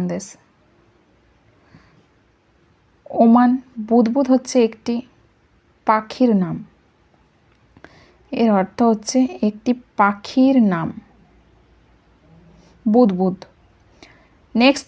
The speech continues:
প্রশ্ন, ঘূর্ণিঝড় মোরার নামকরণ করেছে কোন দেশ? থাইল্যান্ড। মোরার অর্থ কি? মোরার অর্থ হচ্ছে সাগরের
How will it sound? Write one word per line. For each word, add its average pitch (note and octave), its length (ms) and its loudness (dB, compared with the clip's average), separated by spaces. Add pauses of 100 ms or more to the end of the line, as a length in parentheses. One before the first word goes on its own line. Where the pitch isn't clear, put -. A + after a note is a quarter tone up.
(120)
প্রশ্ন, B3 280 2 (560)
ঘূর্ণিঝড় C#4+ 580 4 (120)
মোরার B3 380 6
নামকরণ A3+ 400 0
করেছে A#3 320 -2
কোন A3 260 -2
দেশ? B3 180 -4 (1800)
থাইল্যান্ড। G#3 520 2 (420)
মোরার A#3+ 320 4 (160)
অর্থ G3+ 240 -4
কি? A#3+ 200 -8 (960)
মোরার A#3+ 460 4 (160)
অর্থ G3+ 240 -2
হচ্ছে G#3+ 360 -4 (460)
সাগরের A3+ 840 -2